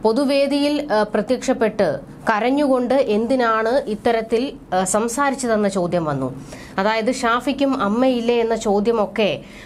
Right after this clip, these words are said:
ആ, ഏറെ വൈകാരികമായാണ് ശൈലജ ടീച്ചർ പറഞ്ഞത്. എന്തിനാണ് അത്തരത്തിലൊരു നീക്കം ഉണ്ടായതെന്ന് ചോദ്യം വന്നപ്പോൾ, ആ, ആ, തിരഞ്ഞെടുപ്പ് പ്രചാരണത്തിന് പോയതുകൊണ്ട് ആകെ അവശയായിരുന്നു, പൊടിയും, ആ, മറ്റും അടിച്ച്,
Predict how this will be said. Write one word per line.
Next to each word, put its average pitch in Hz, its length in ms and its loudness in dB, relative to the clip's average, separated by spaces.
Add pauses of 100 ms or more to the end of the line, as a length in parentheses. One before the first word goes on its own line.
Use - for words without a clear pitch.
(120)
ആ, 185 240 2
ഏറെ 240 480 2
വൈകാരികമായാണ് 240 1000 0
ശൈലജ 196 360 -2
ടീച്ചർ 185 380 -2
പറഞ്ഞത്. 143 360 -4
എന്തിനാണ് 233 520 0
അത്തരത്തിലൊരു 254 640 0
നീക്കം 214 400 2
ഉണ്ടായതെന്ന് 202 480 2
ചോദ്യം 196 420 0
വന്നപ്പോൾ, 180 440 0 (580)
ആ, 185 380 0 (280)
ആ, 196 300 2
തിരഞ്ഞെടുപ്പ് 262 520 0
പ്രചാരണത്തിന് 247 1000 0
പോയതുകൊണ്ട് 208 760 2 (280)
ആകെ 220 440 2
അവശയായിരുന്നു, 202 1080 0
പൊടിയും, 214 720 0
ആ, 185 240 2
മറ്റും 196 380 0
അടിച്ച്, 196 440 0